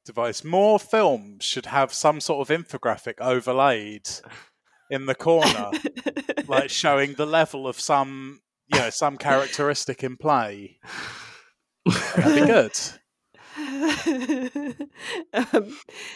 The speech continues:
Speaker 2: so today we're gonna talk about our favourite MacGuffins from games. And a MacGuffin, if you know, is, yeah, it's a, uh, an object that is,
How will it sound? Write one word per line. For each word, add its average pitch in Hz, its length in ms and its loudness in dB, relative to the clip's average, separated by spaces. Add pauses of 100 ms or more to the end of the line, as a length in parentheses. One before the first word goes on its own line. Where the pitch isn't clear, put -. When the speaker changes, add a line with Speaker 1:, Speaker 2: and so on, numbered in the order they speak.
(160)
Speaker 2:
so 254 240 -2
today 302 560 2
we're 262 120 -2
gonna 202 240 -2
talk 196 300 -4
about 165 320 0 (460)
our 165 120 -2
favourite 170 340 0
MacGuffins 147 760 -4 (340)
from 165 240 -6
games. 147 640 0 (320)
And 160 140 -2
a 165 40 0
MacGuffin, 175 480 0
if 160 140 -6
you 165 80 0
know, 151 180 0
is, 139 240 -6
yeah, 143 180 0
it's - 280 -8
a, 139 280 -4 (760)
uh, 139 440 0 (240)
an 165 100 0
object - 840 0
that 151 140 -2
is, 147 380 -6